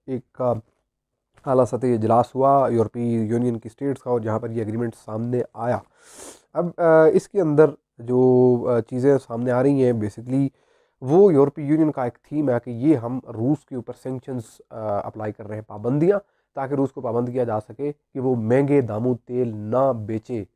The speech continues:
अगर महंगे दामों बेचेगा तो वो रेवेन्यू कमाएगा और उस रेवेन्यू को, उस पैसे को वो अपनी फ़ौज के ऊपर लगाएगा।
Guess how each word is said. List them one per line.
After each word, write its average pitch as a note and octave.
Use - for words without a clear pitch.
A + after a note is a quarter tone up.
अगर A2
महंगे B2+
दामों A2+
बेचेगा A#2+
तो A#2
वो A#2
रेवेन्यू C3
कमाएगा A#2+
और B2
उस A#2
रेवेन्यू B2
को, B2
उस -
पैसे A#2
को B2
वो B2+
अपनी C3
फ़ौज -
के A#2+
ऊपर G#2
लगाएगा। G#2